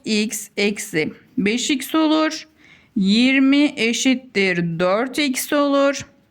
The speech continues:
Dörde bölerim. X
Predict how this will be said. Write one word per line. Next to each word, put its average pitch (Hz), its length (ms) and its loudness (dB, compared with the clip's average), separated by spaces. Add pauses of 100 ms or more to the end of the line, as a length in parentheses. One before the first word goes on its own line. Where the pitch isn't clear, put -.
(260)
Dörde 185 500 0
bölerim. 269 680 2 (3250)
X 277 440 0